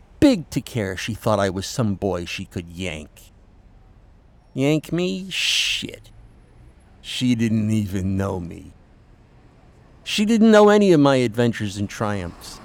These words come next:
I was somebody. I had sallied forth.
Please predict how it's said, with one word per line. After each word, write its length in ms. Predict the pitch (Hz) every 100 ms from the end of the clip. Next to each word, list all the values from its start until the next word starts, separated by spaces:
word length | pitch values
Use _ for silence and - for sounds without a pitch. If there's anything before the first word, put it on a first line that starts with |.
| -
I 100 | 202
was 160 | 196
somebody. 560 | - - 214 170 123 - - - - - - -
I 140 | 185
had 180 | 170 175
sallied 800 | - - 196 180 190 185 185 170 - -
forth. 720 | - - - 214 160 - -